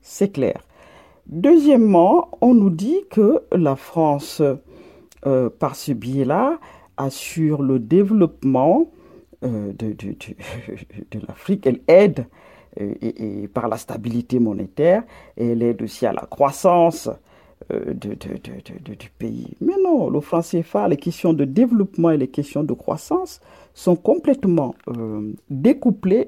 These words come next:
j'allais dire, euh, découplées. À la fois, c'est, c'est,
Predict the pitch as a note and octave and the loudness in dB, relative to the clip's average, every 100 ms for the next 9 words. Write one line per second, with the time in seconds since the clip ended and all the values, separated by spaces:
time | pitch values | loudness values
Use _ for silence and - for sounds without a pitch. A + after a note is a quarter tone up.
0 | - C3+ C3 B2 D#3 F#3 D#3 C3 A2+ - | -4 -4 -2 -4 -4 -4 -4 -8 -8 -6
1 | A2+ D#3 - - - C#3 _ _ - - | -2 -2 -4 -12 -12 -14 _ _ -20 -20
2 | - - - _ _ - - - - _ | -20 -20 -20 _ _ -20 -20 -20 -20 _
3 | _ A#3+ C#4 C#4 E4+ F4+ E4+ - A#3+ - | _ 0 0 0 2 4 2 -2 -4 -4
4 | - | -12